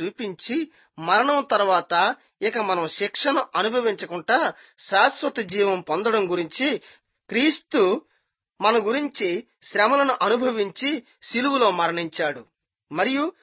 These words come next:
ఆయన మనకు దేవుని మార్గమును చూపించగలడు. మనం తప్పకుండా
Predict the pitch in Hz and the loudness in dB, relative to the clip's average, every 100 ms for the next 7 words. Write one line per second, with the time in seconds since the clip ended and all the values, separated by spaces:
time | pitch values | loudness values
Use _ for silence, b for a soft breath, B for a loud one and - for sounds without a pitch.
0 | b b - 170 240 277 240 196 180 196 | b b -4 2 2 2 0 -2 -4 -4
1 | 220 - _ 160 196 247 311 285 220 214 | -6 -8 _ -4 2 4 4 0 2 2
2 | 269 233 240 190 214 233 226 196 175 160 | 2 -2 -6 -6 -8 -6 -6 -4 0 0
3 | 139 110 _ _ _ - 190 226 - 165 | 0 -6 _ _ _ -2 2 2 2 -4
4 | - 302 294 233 185 170 185 | 0 0 2 2 4 4 2